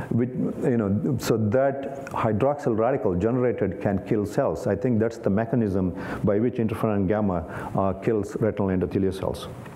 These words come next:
Now, he also showed that T N F alpha, in addition to, uh, interferon gamma, um, can synergistically induce ido and H R A C. This is very important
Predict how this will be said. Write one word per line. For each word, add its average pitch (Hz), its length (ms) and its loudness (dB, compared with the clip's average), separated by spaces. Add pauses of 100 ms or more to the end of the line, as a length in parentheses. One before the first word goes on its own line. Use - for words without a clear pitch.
(1600)
Now, 120 80 4
he 123 100 2
also 147 320 2
showed 131 400 2
that 110 160 0
T 151 120 2
N 131 100 4
F 123 180 -2
alpha, 123 280 2
in 98 100 2
addition 110 500 2
to, 101 420 2
uh, 117 40 2 (160)
interferon 117 480 0
gamma, 107 420 2 (520)
um, 104 480 2 (140)
can 107 180 2
synergistically 123 1040 0
induce 120 460 2
ido 107 340 2
and 104 100 2
H 95 160 -2
R 95 120 2
A 92 60 0
C. 104 200 0
This 107 180 0
is 120 100 2
very 120 200 2
important 147 640 0